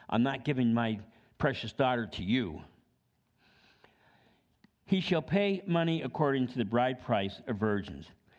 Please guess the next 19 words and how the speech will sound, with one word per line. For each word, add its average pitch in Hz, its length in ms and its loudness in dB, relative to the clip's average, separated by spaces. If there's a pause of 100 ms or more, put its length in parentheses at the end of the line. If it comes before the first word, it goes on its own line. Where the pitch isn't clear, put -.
(880)
In 143 100 2
this 233 180 2
case, 233 460 0 (540)
the 151 100 2
woman 190 460 2 (260)
was 127 160 -2
not 139 240 2
put 202 260 0
to, 156 120 0
put 190 320 -2
to 202 80 2
death. 123 300 0 (100)
Why? 131 400 0 (160)
Because 120 260 -2
she - 100 -8
didn't 113 240 0
try 110 180 0
to 117 60 -4
deceive. 113 480 -6